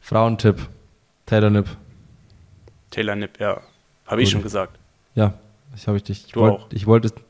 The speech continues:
Speaker 1: wollte nur, dass du's nochmal wiederholst.
Speaker 2: Ja, hast du schon was gesagt? Oder
Speaker 1: Nee.
Speaker 2: bist du da, also
Speaker 1: Soll ich, soll ich einen Tipp abgeben?
Speaker 2: Ja, du kannst ja vielleicht auch einfach sympathiemäßig entscheiden.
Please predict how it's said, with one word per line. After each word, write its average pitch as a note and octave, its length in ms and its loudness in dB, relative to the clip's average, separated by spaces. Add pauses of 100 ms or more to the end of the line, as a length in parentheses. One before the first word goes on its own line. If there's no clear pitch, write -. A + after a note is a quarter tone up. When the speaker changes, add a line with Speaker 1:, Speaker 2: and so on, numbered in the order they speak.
(680)
Speaker 1:
wollte A2+ 220 2
nur, C3+ 140 6
dass C3+ 140 4
du's A#2+ 120 -4
nochmal B2 220 0
wiederholst. A2 460 0 (1080)
Speaker 2:
Ja, G#2+ 300 -4
hast - 220 -4
du F3+ 60 0
schon C3 140 2
was A2+ 140 0
gesagt? G#2 400 -4 (800)
Oder A#2+ 140 2
Speaker 1:
Nee. G2+ 60 6
Speaker 2:
bist A2 120 6
du A#2+ 100 6
da, B2 260 4
also A2 360 -2 (1080)
Speaker 1:
Soll C#3 260 4
ich, C3+ 180 2
soll D3 160 4
ich C#3+ 80 4
einen C3+ 80 4
Tipp C#3 160 2
abgeben? G2 460 -2 (800)
Speaker 2:
Ja, A2+ 160 0
du B2 100 -2
kannst D3 300 -2
ja C#3+ 100 4
vielleicht C3 340 0
auch B2+ 100 0
einfach B2 260 0
sympathiemäßig A2+ 720 -4
entscheiden. F#2+ 420 -10